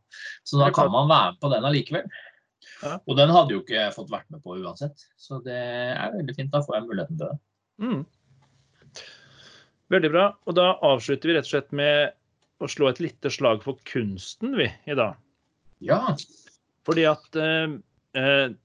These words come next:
Speaker 2: i denne perioden her, for oss som er, la oss kalle det heldige, og holder oss hjemme, er friske og raske,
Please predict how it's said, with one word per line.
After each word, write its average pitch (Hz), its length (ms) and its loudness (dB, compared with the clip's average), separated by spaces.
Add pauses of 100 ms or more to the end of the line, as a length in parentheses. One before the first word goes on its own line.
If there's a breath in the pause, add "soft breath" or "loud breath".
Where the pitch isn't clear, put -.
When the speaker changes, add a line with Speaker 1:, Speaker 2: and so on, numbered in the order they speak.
(100)
Speaker 2:
i 151 120 2
denne 160 240 0
perioden 139 440 -2
her, 165 260 2 (140)
for 151 200 0
oss 131 180 -2
som 147 160 -6
er, 135 320 0 (200)
la 135 100 0
oss 135 120 -2
kalle 123 280 -4
det 123 160 0
heldige, 120 600 -4
og 135 520 0
holder 123 220 -2
oss 127 140 -4
hjemme, 143 460 -2
er 120 220 -2
friske 139 380 -8
og 120 80 0
raske, 127 340 -4